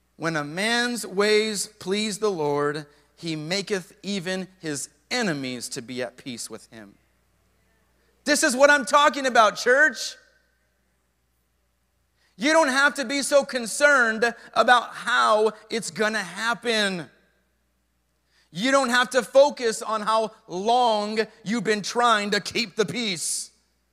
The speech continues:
Give it to God. Give it to God. Maybe you haven't fully surrendered it to God. Maybe you're still trying to,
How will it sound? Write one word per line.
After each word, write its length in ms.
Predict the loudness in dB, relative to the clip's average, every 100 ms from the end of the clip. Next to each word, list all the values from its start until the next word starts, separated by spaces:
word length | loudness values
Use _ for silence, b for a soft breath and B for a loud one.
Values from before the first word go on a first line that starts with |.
| _ _ _ _ _ -10
Give 180 | -8 -8
it 120 | -8
to 100 | -8
God. 520 | -4 -2 0 -2 -4 -12 _ _ _ _ _ _ _ _ _ _ _ _ _ _ _ _ _ _ _ _ _ _ _ _ _ _
Give 220 | -4 -2
it 100 | -2
to 120 | -4 -2
God. 680 | 2 4 6 4 4 -2 -14 _ _ _ _ _ _ _ _ _ _ _ _ _ _ _ _ _ -2
Maybe 300 | -2 0 -2
you 180 | 0
haven't 360 | 2 4 2 -2
fully 300 | -4 -2 -2
surrendered 540 | -2 -2 0 0 0
it 140 | 0 -2 -12 -8
to 120 | -4
God. 400 | 0 0 0 -6 -16 _ _ _ _ _ _ _ _ _ _ _ _ _ _ _ _ _ _ _
Maybe 260 | 0 0 2
you're 160 | 2
still 140 | 2 0
trying 260 | 2
to, 60 | 2